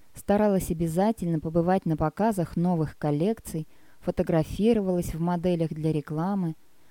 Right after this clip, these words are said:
а Юбер создал для меня духи.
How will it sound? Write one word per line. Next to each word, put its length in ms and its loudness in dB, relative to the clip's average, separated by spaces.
а 100 -2
Юбер 460 2
создал 520 0
для 160 0
меня 300 0
духи. 540 -6